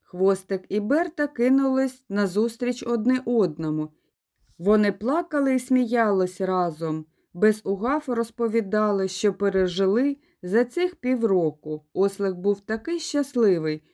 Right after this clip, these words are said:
що його мало не розірвалось від утіхи. Адже всі його мрії здійснилися, всі,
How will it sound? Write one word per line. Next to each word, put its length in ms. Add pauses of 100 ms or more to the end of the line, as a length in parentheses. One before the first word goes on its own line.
що 160
його 320
мало 380
не 300 (240)
розірвалось 800
від 260
утіхи. 840 (800)
Адже 340
всі 360
його 300
мрії 480
здійснилися, 1120
всі, 520